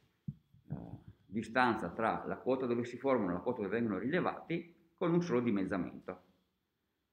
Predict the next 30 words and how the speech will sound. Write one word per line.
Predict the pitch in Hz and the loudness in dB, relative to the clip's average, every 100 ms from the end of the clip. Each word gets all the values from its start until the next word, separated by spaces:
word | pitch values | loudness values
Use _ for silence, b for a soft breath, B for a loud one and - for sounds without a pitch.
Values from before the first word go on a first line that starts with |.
| _ _ _ _ | _ _ _ _
Dal | 123 226 | 2 4
sistema | - 202 214 | 4 2 2
di | 156 | 4
riferimento | - 135 180 202 | 4 4 4 4
del | 131 127 | 4 6
muone, | 151 143 104 92 | 8 8 6 4
invece, | 95 92 - - 151 | 2 0 -6 -8 -6
dice: | 110 - | -4 -4
"No, | - - | -4 -2
io | 165 127 | 4 4
vivo | 123 226 339 120 | 4 2 4 4
la | 101 | 4
mia | 104 104 | 2 0
vita | 107 98 | -2 -2
media, | 165 123 92 | 0 0 0
uno | 101 107 | -2 -2
punto | - 104 101 | -6 -8 -8
cinque, | - 120 107 | -4 -4 -4
dieci | 104 104 | -8 -6
alla | 95 | -8
meno | 95 90 | -8 -8
sei | 95 95 | -8 -8
secondi", | - 143 131 85 - - _ _ _ _ _ _ _ | -4 -2 0 -2 -6 -18 _ _ _ _ _ _ _
però | 208 202 | 2 4
è | 208 123 | 4 4
la | 107 | 2
Terra | - 392 190 | 4 4 4
che | 139 | 2
si | 123 127 | 0 0
contrae, | 120 104 101 80 57 | 0 2 0 -2 -4